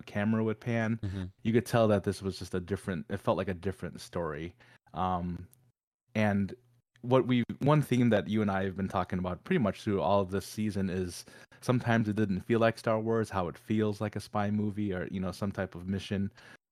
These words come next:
Speaker 1: uh, gathering information or, uh, planning. Yeah, this, this definitely had that feel to it, uh, for this episode.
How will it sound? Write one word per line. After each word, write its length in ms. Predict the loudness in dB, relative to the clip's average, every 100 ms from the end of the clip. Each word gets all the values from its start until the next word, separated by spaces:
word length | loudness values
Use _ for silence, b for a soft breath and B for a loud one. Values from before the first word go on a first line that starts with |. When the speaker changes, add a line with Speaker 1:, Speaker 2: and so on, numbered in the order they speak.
| _
Speaker 1:
uh, 240 | -2 -2 -2
gathering 540 | 0 2 2 2 0
information 760 | 0 0 0 0 0 -2 0 0
or, 560 | 0 0 2 2 0 2
uh, 160 | 0
planning. 580 | 0 0 2 2 0 -2 b b b -2
Yeah, 140 | 2
this, 180 | 2 2
this 260 | 0 0
definitely 300 | 2 2 0
had 240 | 0 0 0
that 160 | -4
feel 320 | -4 -6 -4 -6
to 280 | -4 -4
it, 140 | -4 -6
uh, 380 | -4 -4 -4 -6 -10
for 160 | -8 -6
this 200 | -6 -6
episode. 480 | -10 -10 -8 -6